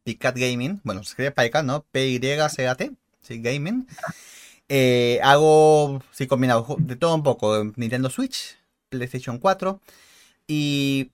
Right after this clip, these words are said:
ma-, eh, mayormente, por no decir el cincuenta por ciento de los streams, hago bastante Resident Evil y Mega Man, que son mis franquicias favoritas. Sí, ahí lo encuentran en Facebook como Picat Gaming, claro que sí. Y cuando vienes y eres nuevo seguidor, te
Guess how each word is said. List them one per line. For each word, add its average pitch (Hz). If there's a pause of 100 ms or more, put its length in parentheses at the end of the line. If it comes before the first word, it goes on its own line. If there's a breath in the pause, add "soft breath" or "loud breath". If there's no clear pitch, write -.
ma-, 131
eh, 127
mayormente, 190
por 135
no 151
decir 160
el 135
cincuenta 147
por 156
ciento 160
de 135
los 123
streams, 196
hago 135
bastante 127
Resident 127
Evil 160
y 113
Mega 110
Man, 135
que 123
son 127
mis 131
franquicias 117
favoritas. 123 (920)
Sí, 143
ahí 120
lo 135
encuentran 123
en 120
Facebook 160
como 120
Picat -
Gaming, 131
claro 123
que 127
sí. 156
Y 131
cuando 123
vienes 170
y 127
eres 143
nuevo 156
seguidor, 127 (340 soft breath)
te 104